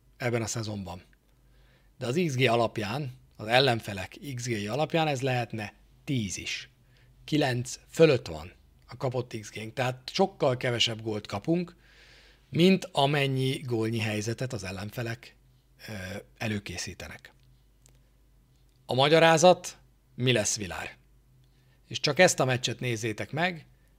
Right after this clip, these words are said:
megint az volt, hogy másfél gólnyi, több mi-, több mint egy gólnyi helyzetből pontosan egy gólt kaptunk, mert két zicserből legalább egyet meg tudott fogni Miles Vilár.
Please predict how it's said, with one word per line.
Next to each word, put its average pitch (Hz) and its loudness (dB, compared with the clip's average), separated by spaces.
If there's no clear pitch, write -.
megint 127 0
az 151 0
volt, 156 2
hogy 131 0
másfél 127 0
gólnyi, 110 -4
több 139 2
mi-, 151 -2
több 175 6
mint 143 2
egy 127 2
gólnyi 113 -2
helyzetből 160 2
pontosan 123 0
egy 110 -2
gólt 104 -6
kaptunk, 180 -2
mert 110 -6
két 165 8
zicserből 127 0
legalább 117 0
egyet 131 2
meg 127 -6
tudott 104 -10
fogni 107 -12
Miles 92 -8
Vilár. 95 -14